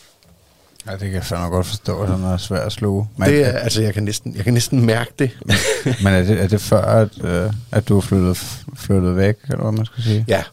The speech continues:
Speaker 2: ja, det, det er før, jeg flytter væk fra, fra, øh, fra Eva der.
Speaker 1: Okay, der er I besluttet, at han skal på et
Speaker 2: Ja.
Speaker 1: bosted eller
Speaker 2: Altså,
Speaker 1: opholdssted?
Speaker 2: vi, vi finder ud af, at det er det, der er det smarteste, og vi har været ude at se nogle steder og, og, og finde.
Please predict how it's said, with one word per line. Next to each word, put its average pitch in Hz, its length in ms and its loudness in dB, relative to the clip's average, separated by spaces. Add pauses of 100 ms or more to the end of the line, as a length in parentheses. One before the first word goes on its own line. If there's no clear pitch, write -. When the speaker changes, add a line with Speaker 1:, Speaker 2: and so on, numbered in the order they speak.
(160)
Speaker 2:
ja, 98 140 0
det, - 380 -8
det 110 60 -2
er 101 40 -2
før, 95 320 -4
jeg 87 120 -10
flytter 87 300 -8
væk 87 220 -6
fra, 95 280 -10 (400)
fra, - 180 -14
øh, 90 60 -10 (520)
fra 95 200 -6
Eva 90 240 -10
der. 90 120 -12 (280)
Speaker 1:
Okay, 98 160 4
der 95 80 4
er 98 80 6
I 90 120 4 (380)
besluttet, 95 440 2
at 95 100 2
han 90 420 -2
skal 95 320 0 (340)
på 95 180 4
et 90 120 0 (220)
Speaker 2:
Ja. 104 160 -2 (180)
Speaker 1:
bosted 98 460 2
eller 90 140 0
Speaker 2:
Altså, 95 200 2
Speaker 1:
opholdssted? 101 420 2
Speaker 2:
vi, 110 80 0
vi 101 140 -8
finder 104 460 -2
ud 98 240 4
af, 95 140 2
at 90 60 -4 (100)
det 92 60 -2
er 85 40 -2
det, 92 140 -2
der 95 80 0
er 87 40 0
det 90 100 -4
smarteste, 95 580 -4
og 85 60 -6
vi 92 100 -4
har 92 80 -2
været 87 140 0
ude 90 160 -2
at 90 60 -4
se 104 260 -2
nogle 92 200 -6
steder 90 340 0
og, 95 420 -2
og, 90 240 -4
og 95 120 -10
finde. 92 240 -8